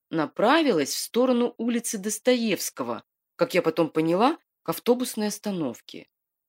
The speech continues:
Дом пуст, и лучшего момента для визита ждать было бы глупо. Абсолютно никто из окрестных жителей не появился в поле моего зрения,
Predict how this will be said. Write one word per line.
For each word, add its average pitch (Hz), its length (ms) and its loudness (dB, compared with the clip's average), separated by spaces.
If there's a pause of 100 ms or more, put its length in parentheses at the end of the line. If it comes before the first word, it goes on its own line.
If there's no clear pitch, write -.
(180)
Дом 220 520 2
пуст, 269 500 -4 (380)
и 196 100 0
лучшего 202 560 0
момента 165 520 2
для 139 200 0
визита 160 520 -2
ждать 185 400 0
было 208 280 -2
бы 180 180 -8
глупо. 151 680 -4 (960)
Абсолютно 262 520 2
никто 185 540 -2
из 156 220 -2
окрестных 160 540 0
жителей 220 520 -2
не 220 240 0
появился 190 720 -2
в - 100 -12
поле 143 260 0
моего 139 300 -2
зрения, 131 580 -4